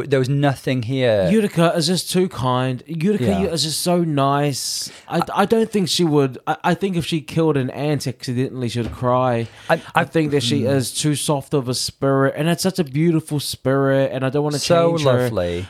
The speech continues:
Speaker 2: But he had an afro. So you should have an afro because that's the character that you're portraying.
Speaker 1: Two black people in that room gave her permission to wear an afro. <laughs> Um, saying,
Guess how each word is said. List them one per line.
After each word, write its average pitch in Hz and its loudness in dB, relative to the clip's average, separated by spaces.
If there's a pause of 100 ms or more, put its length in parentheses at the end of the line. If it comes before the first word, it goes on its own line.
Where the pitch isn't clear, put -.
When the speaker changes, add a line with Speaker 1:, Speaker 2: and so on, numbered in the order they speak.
(100)
Speaker 2:
But 160 0 (400)
he 190 2
had 185 4
an 175 2
afro. 131 0 (580)
So - -2
you 170 2
should 175 2
have 160 2
an 160 0
afro 139 0
because 143 -2
that's 165 -2
the 165 -4
character 151 0
that 135 0
you're 139 2
portraying. 143 -2
Speaker 1:
Two 180 4
black 175 0
people 139 -4
in 113 0
that 110 -2
room 120 0
gave 107 2
her 98 -4
permission 107 -2
to - -4
wear 92 4
an 98 0
afro. 90 0
<laughs> - -20 (1160)
Um, 160 0
saying, 139 2